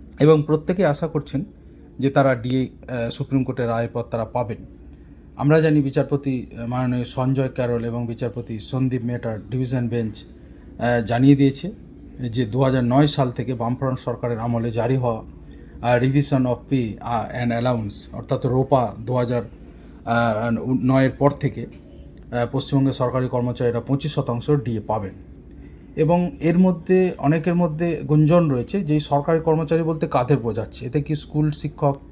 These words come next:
আহ, বা অশিক্ষক কর্মচারী বা পঞ্চায়েত কর্মীরা পড়ছেন না,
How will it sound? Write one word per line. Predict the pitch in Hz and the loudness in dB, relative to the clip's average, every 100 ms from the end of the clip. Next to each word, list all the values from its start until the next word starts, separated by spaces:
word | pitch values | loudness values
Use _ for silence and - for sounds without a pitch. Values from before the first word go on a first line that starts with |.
| - | -14
আহ, | - 120 120 | -6 -4 -2
বা | 123 120 117 | 0 2 0
অশিক্ষক | 113 127 147 - 139 | -2 -4 -4 -2 -4
কর্মচারী | - 127 127 131 120 | -2 -2 -2 -2 -4
বা | 123 | -4
পঞ্চায়েত | 120 127 123 135 - | -2 -4 -2 -4 -2
কর্মীরা | 139 139 135 | 0 2 2
পড়ছেন | 131 143 - 208 | 0 -4 0 0
না, | 185 | 0